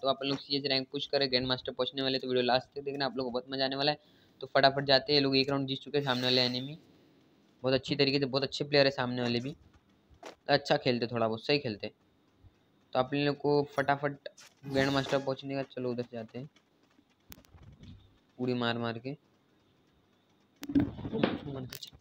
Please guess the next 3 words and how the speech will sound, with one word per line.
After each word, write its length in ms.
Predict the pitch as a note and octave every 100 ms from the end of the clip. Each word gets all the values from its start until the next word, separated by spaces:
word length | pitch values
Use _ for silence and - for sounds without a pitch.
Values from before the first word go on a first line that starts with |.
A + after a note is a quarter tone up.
| - - - - - - - - - _ _ _ _ _ - - _ _ _ _
जाते 200 | B2 B2+
हैं 100 | C3+
फटाफट। 500 | C3 B2+ B2 C#3+ -